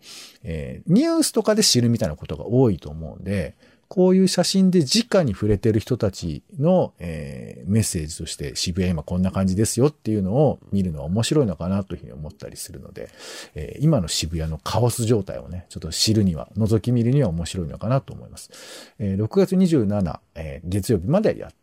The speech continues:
ています。無料で、えー、行けるそうですよ。それから最後に、東洋文庫ミュージアムで、日本語の歴史展というのをやっています。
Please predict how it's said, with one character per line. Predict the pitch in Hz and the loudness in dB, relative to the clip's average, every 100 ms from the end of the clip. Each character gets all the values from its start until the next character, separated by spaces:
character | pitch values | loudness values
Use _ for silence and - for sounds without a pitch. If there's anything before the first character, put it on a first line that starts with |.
| _ | _
て | 62 | -16
い | 60 | -14
ま | - | -10
す。 | 87 | -2
無 | 117 | 2
料 | 170 175 165 160 - | 4 4 2 -2 2
で、 | 190 196 - | 2 2 -6
え | 87 73 - - | -12 -10 -14 -16
ー、 | |
行 | 78 | -14
け | - | -14
る | 78 | -12
そ | - - | -16 -18
う | |
で | - | -20
す | - | -16
よ。 | - 104 - _ - - - - | -10 -10 -12 _ -20 -20 -20 -4
そ | 180 | -2
れ | |
か | 165 | 0
ら | 165 | 0
最 | - 143 | 2 2
後 | 98 | 4
に、 | 95 - _ | 0 -2 _
東 | - 262 285 | 2 4 6
洋 | 277 | 6
文 | 240 262 240 | 4 2 4
庫 | 233 | 4
ミ | 220 | 6
ュ | 151 | 4
ー | |
ジ | - | 0
ア | |
ム | 127 - _ _ _ _ 98 | -8 -16 _ _ _ _ -2
で、 | 107 - _ _ _ _ | -2 -2 _ _ _ _
日 | 120 143 | 4 6
本 | 233 277 262 | 4 4 4
語 | 262 | 4
の | 247 | 4
歴 | 226 202 247 | 2 2 2
史 | - 254 240 | 4 2 0
展 | - 101 80 | 0 0 0
と | - 107 | 2 4
い | 135 | 6
う | 156 | 6
の | 110 107 | 4 2
を | 160 - - _ - | 0 0 -10 _ -8
や | 85 80 | -4 -4
っ | - _ _ - | -6 _ _ -6
て | 92 - | -6 -6
い | 151 | -10
ま | 139 - | -10 -10
す。 | - - | -10 -12